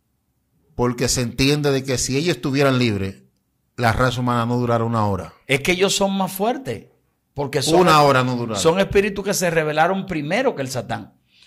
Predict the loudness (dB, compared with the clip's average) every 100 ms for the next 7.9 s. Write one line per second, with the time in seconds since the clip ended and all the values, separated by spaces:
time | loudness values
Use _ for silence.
0 | _ -4 0 0 0 -6 -20 _ _ _
1 | _ _ 0 0 2 0 0 -8 _ -2
2 | 2 4 2 0 -8 -2 0 2 4 6
3 | 6 4 2 0 -4 -2 2 2 2 -2
4 | -4 -12 -4 2 4 6 4 2 0 -2
5 | 2 2 2 -2 -8 -10 _ _ _ _
6 | _ -2 -2 0 0 0 -2 -2 0 0
7 | 0 -4 0 -2 -2 -4 -4 -8 -18